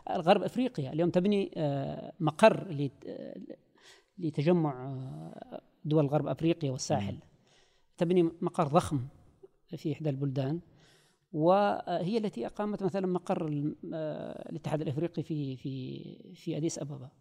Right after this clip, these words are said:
Speaker 1: فيما يتعلق باجتماعات الرياض، أنا في تقديري أن المسألة فيها استعراض دبلوماسي.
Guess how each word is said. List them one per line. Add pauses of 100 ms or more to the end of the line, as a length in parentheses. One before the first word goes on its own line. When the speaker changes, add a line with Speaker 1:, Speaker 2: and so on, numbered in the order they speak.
(340)
Speaker 1:
فيما
يتعلق
باجتماعات
الرياض،
أنا
في
تقديري
أن (480)
المسألة (460)
فيها
استعراض
دبلوماسي.